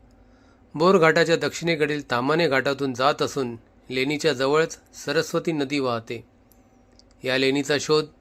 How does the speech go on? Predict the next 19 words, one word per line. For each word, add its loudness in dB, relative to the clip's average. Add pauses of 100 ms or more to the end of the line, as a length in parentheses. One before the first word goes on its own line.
(640)
अठराशे 2
एकोणनव्वदमध्ये 2 (1000)
इंग्रज 4
अधिकारी 0 (380)
रेव्हरंड 0
जे 2
ई 0 (160)
ॲबॉट 2 (560)
यांनी 0
लावला 0 (760)
व -4
त्यांनी 0
त्यावरील 0
एक -4
छोटा -2
लेख -2 (460)
अठराशे -2
एक्क्याण्णव 0
साली -4